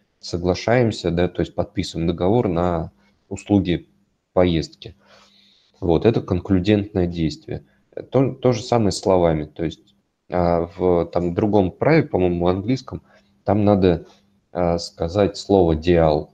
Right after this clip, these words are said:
а, то есть «да, сделка», то есть «согласие».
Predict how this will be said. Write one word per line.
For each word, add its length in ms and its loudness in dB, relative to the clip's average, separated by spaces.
а, 360 -8
то 120 -12
есть 440 -16
«да, 220 4
сделка», 640 -2
то 100 -8
есть 180 -10
«согласие». 640 -4